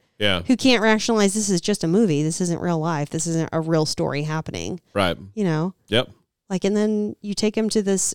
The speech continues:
Speaker 2: supposedly, I, I, I also read something on Twitter where <clears throat> they had went to this parade or march or whatever, and they experienced, everybody seemed depressed and not happy.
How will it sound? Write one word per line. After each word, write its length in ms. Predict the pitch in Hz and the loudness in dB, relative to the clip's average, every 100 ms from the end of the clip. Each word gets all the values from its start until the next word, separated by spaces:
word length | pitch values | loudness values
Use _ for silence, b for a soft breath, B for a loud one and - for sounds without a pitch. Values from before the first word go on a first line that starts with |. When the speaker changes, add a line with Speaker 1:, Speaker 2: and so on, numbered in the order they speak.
| _ | _
Speaker 2:
supposedly, 880 | - 190 214 214 220 190 180 180 185 _ _ _ _ _ - | -4 0 2 4 2 2 0 0 -4 _ _ _ _ _ 0
I, 180 | 214 - | 2 2
I, 240 | 202 196 - | 0 0 0
I 140 | 202 220 | 2 4
also 280 | 320 - | 2 4
read 220 | 185 180 190 | 2 2 0
something 340 | 190 190 202 | -2 0 2
on 140 | 180 180 | 2 2
Twitter 320 | 180 233 226 | 2 4 4
where 300 | 180 160 151 - | 4 2 -2 -6
<clears throat> 120 | - | 2
they 540 | 320 285 247 190 190 202 | 6 8 6 6 4 4
had 160 | 185 | 4
went 200 | 220 - | 0 0
to 460 | - 196 180 175 170 _ _ _ - - - | 0 2 4 2 -2 _ _ _ -20 -20 -10
this 300 | 185 190 - | 0 0 2
parade 480 | 202 180 175 196 196 | 0 4 4 4 2
or 100 | 160 | 2
march 360 | 165 196 233 | 2 0 0
or 80 | 190 | 2
whatever, 520 | 170 165 180 233 180 | 4 4 4 2 2
and 160 | - 180 | 2 0
they 80 | 175 | 0
experienced, 760 | 165 - 160 202 202 160 - b b b b b 185 | -2 -4 -4 -2 0 -2 -4 b b b b b -2
everybody 500 | 214 320 277 269 233 | 2 4 4 4 2
seemed 380 | - 226 247 | 0 2 2
depressed 800 | 180 - - 240 - - - - - _ _ _ _ _ _ _ | 0 -2 2 2 2 -2 -6 -6 -10 _ _ _ _ _ _ _
and 120 | 202 196 | 2 4
not 200 | 202 202 | 4 2
happy. 520 | 214 220 147 65 | 0 0 -2 -4